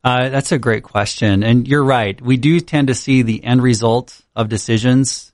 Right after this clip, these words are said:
and the end result of disease processes. And I think being in the E R, you realize there's a certain amount you can do in those situations, but you're also so limited in so many ways. So I think for me, I,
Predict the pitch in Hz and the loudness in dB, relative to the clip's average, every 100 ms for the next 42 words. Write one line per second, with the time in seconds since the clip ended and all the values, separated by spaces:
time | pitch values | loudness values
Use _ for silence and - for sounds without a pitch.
0 | _ 110 104 110 113 117 117 110 113 - | _ -4 -2 -2 0 0 2 2 0 -2
1 | 113 104 104 113 113 - 110 101 - 147 | -6 -4 -4 -2 -2 -4 -4 -4 -2 -4
2 | - 135 135 - - _ _ _ _ - | -2 -2 -2 -4 -14 _ _ _ _ -2
3 | 127 139 139 113 135 143 139 127 127 131 | 0 2 2 2 2 4 2 2 4 4
4 | 139 139 - 127 123 131 127 123 113 123 | 2 0 -2 0 2 4 2 2 0 -2
5 | 113 - 135 127 117 117 117 120 - 113 | -2 -2 -2 2 2 2 0 -2 0 2
6 | 117 117 113 104 113 - 113 110 110 131 | 4 4 2 -2 -10 -8 -2 0 0 2
7 | 131 127 - - 107 - 120 110 107 113 | 2 0 -10 -4 -4 -4 -4 0 0 0
8 | 117 107 - 120 120 117 120 120 123 107 | -4 -8 -2 0 2 4 4 4 2 -2
9 | 110 98 - 117 117 113 107 104 110 120 | -8 -8 -6 0 2 2 2 -2 -2 -2
10 | - - _ _ _ _ _ - 143 214 | -6 -18 _ _ _ _ _ -2 0 0
11 | 226 - 147 135 139 135 - 110 - 131 | 0 0 2 2 2 0 -4 -12 -6 -4